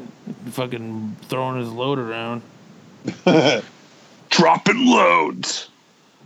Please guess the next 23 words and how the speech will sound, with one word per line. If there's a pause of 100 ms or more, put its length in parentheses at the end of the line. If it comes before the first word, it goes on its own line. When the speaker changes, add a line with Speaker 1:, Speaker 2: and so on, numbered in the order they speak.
(200)
Speaker 1:
Dropping
massive
loads. (1600)
Uh, (540)
what
else?
There's
one
other
thing
I
was
gonna (1600)
read
here (600)
'cause
it
fucking (1300)
made
me
think
of
Kyle.